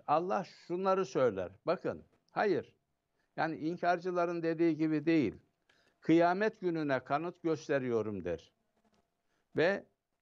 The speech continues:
bir noktada "hayır, çok kınayan nefse de kanıt gösteriyorum." Yani burada iki nokta var. Girişi iyi anlatayım da herkes iyi anlasın. Birincisi, öldükten sonra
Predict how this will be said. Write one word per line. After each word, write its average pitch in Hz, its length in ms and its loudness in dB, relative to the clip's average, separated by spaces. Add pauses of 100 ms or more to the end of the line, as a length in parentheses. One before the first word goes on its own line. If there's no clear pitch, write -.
(180)
bir 185 340 -2
noktada 170 560 -2
"hayır, 165 460 0
çok - 300 -4
kınayan 165 500 0
nefse 160 380 -2
de 165 120 2
kanıt 143 400 -6
gösteriyorum." 104 880 -4 (460)
Yani 196 280 0
burada 190 260 0
iki 175 280 2
nokta 156 360 2
var. 120 100 2
Girişi 135 480 -4
iyi 147 260 2
anlatayım 147 560 -2
da 131 80 2
herkes 139 400 -2
iyi 127 200 0
anlasın. 165 500 -2 (600)
Birincisi, 196 720 -2 (840)
öldükten 208 580 -2
sonra 185 640 0